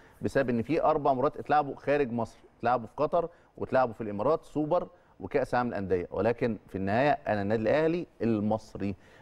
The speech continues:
نرجو ان احنا ناخد بالنا من النقطه دي. طبعًا النهارده كان قرعه كاس مصر ودور ال اتنين وتلاتين تقريبًا اتحدد، اللي هيتحط ما بين المباراتين اللي احنا كنا سايبينهم دول، يعني كنا عاملين فريق خمس ايام اخر مباراتين، لا، في خلاص هيتدخل ما بينهم من حداشر ل خمستاشر مارس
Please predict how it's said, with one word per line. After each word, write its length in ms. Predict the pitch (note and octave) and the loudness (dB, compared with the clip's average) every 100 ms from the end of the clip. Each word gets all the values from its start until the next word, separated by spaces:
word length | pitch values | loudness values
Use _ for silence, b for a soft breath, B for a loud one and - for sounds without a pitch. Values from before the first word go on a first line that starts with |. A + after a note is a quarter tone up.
| b - | b -2
نرجو 460 | B2 C3+ A#2+ C3+ | -2 0 -2 -2
ان 140 | - G#2 | -2 -4
احنا 160 | B2 | -2
ناخد 200 | B2 A#2 | -4 -2
بالنا 80 | A2+ | -4
من 60 | G#2+ | -4
النقطه 160 | F#2 | -6
دي. 100 | F2+ | -6
طبعًا 240 | C#3 C#3+ C3+ | -2 0 -2
النهارده 420 | A2 G#2+ C3 B2 | -2 -4 -2 -2
كان 180 | G#2+ - | -6 -2
قرعه 240 | C3+ A2+ - | 0 0 -4
كاس 340 | - - - | -6 -8 -4
مصر 300 | A#2+ - - b b b - | -4 -4 -16 b b b -4
ودور 240 | F#2+ A#2+ | 0 0
ال 80 | B2 | 0
اتنين 220 | G#2+ C3+ | -2 -2
وتلاتين 380 | C3+ A2+ G#2+ C#3+ | 0 0 0 0
تقريبًا 360 | B2 B2 D3 C3+ | 2 2 2 0
اتحدد، 400 | - E3 E3+ F3 - | 0 -4 -2 -6 -4
اللي 160 | B2 B2+ | 0 2
هيتحط 460 | B2 - F3+ - | 2 0 -4 -2
ما 120 | C3 | -4
بين 240 | A#2+ E3 - | -2 -2 -2
المباراتين 720 | B2 A#2+ A#2+ A#2 A#2 D3+ E3+ C#3 b b | -4 -2 0 0 0 -2 -2 -6 b b
اللي 120 | G#2 C#3+ | -2 -2
احنا 140 | D3 | -2
كنا 340 | - A#2 A2 | -2 -2 -2
سايبينهم 640 | G2+ G#2 G#2 C#3+ B2 G#2+ G2+ | 0 0 2 0 0 -4 -2
دول، 200 | G#2+ F#2 b b - | -2 -4 b b -4
يعني 180 | G2 | -2
كنا 160 | G#2 A2+ | 0 0
عاملين 160 | A#2 C3 | 0 2
فريق 180 | C3+ | 0
خمس 300 | B2+ C#3 C3+ | 2 0 2
ايام 260 | A#2 B2+ B2+ | 2 2 2
اخر 200 | B2+ C#3 | -2 -2
مباراتين، 420 | A#2 G#2+ - D3 | -2 -2 0 0
لا، 120 | C#3 - | 0 -2
في 220 | - C3+ A#2 | -2 -2 0
خلاص 360 | G#2+ B2 - B B B - | 0 0 -2 B B B -2
هيتدخل 760 | G2+ G#2 F#2+ - A#2+ C#3 A#2+ | 0 0 -6 -2 -2 0 -2
ما 60 | A2 | -2
بينهم 240 | G#2+ C3 | -2 -2
من 100 | A#2 | -4
حداشر 360 | - G#2 F3+ A#2+ | -6 -2 0 0
ل 80 | G#2 | -8
خمستاشر 420 | A2 G#2+ B2 A#2+ | -8 -8 -6 -6
مارس 300 | B2 D3 C#3+ | -2 -2 -4